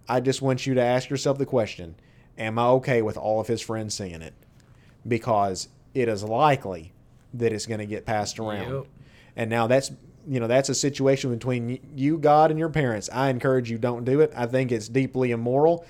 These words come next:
Speaker 1: I think that it's totally wrong. But the fact is, you're gonna be tempted with that.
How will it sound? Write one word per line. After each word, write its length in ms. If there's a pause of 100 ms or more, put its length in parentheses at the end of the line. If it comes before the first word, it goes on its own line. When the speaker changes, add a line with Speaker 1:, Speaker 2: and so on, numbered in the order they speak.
(220)
Speaker 1:
I 100
think 300
that 100
it's 160
totally 340
wrong. 320
But 100
the 60
fact 460
is, 320 (920)
you're 200
gonna 180
be 100
tempted 340
with 200
that. 300